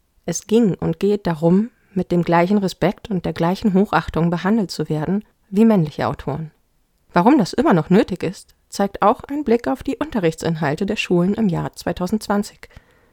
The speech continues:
Das Kerncurriculum für Gymnasien in Niedersachsen weist in den Lektüreempfehlungen große Lücken bei Autorinnen auf. Und dieser Umstand geht Hand in Hand mit dem, was im Allgemeinen als der Kanon der Weltliteratur verstanden wird.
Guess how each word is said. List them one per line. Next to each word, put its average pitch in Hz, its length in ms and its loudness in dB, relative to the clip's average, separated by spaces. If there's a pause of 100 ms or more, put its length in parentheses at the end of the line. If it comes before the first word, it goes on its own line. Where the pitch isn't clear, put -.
(600)
Das - 220 -8
Kerncurriculum 165 840 -2
für 165 200 -6
Gymnasien 170 580 0
in 156 140 -2
Niedersachsen 185 760 -2 (460)
weist 202 320 -2
in 294 100 0
den 220 160 2
Lektüreempfehlungen 170 1040 -2
große 208 380 -2
Lücken 180 300 0
bei 156 180 -4
Autorinnen 165 500 0
auf. 151 320 -8 (400)
Und 175 140 -2
dieser 254 240 2
Umstand 180 520 -2
geht - 280 -4
Hand 208 180 2
in 196 200 -2
Hand 180 260 0
mit 160 180 -4
dem, 170 300 2 (460)
was - 140 -4
im 269 100 -2
Allgemeinen 196 580 2
als - 320 -8
der 190 100 -2
Kanon 160 520 0
der 190 140 0
Weltliteratur 180 640 -2
verstanden 160 520 -6
wird. 151 160 -4